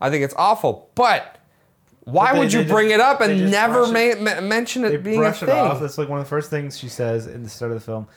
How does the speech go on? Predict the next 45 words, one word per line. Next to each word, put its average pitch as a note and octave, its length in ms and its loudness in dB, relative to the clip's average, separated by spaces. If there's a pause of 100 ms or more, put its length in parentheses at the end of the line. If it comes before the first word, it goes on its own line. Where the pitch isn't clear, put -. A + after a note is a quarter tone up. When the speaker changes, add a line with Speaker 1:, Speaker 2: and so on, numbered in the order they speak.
(100)
Speaker 1:
And F#3+ 140 0
then A3 160 0
probably A3+ 460 2
Lisa's A3 340 0
like, F#3 160 -2
"Yeah, B3 120 4
but A3 160 0
I G#3 100 0
know, A#3 280 4
but F#3 140 -4
that's G3 180 -4
great, B3 220 0
but G3 240 2 (680)
Johnny A#3 300 2
Speaker 2:
But A3+ 80 2
Speaker 1:
hit B3 240 4
me. G#3+ 380 2
Speaker 2:
Johnny's, B3 280 -8
like, A3+ 580 -2
Speaker 1:
I F3 120 0
hate B3 320 0
Speaker 2:
he B3 140 0
Speaker 1:
him." D#3 240 4
Speaker 2:
might A#3 160 -2
have C#4 120 0
a C4+ 60 -6
good A3+ 160 -8
job, G3+ 300 -2
but G#3+ 80 -8
he G3 80 -8
might G3 260 -6
not. E3 460 0
Speaker 1:
Oh C#3+ 40 -2
my C3 120 -4
God, E3 260 0
are D3 80 0
they F3+ 80 -8
gonna G3+ 160 -4
have F#3+ 160 -2
sex - 320 -8
again? G#3+ 840 0 (120)
Speaker 2:
They A#2 140 -6
might. G#2+ 400 -8 (840)
So, C3 380 -6
uh, B2 480 -6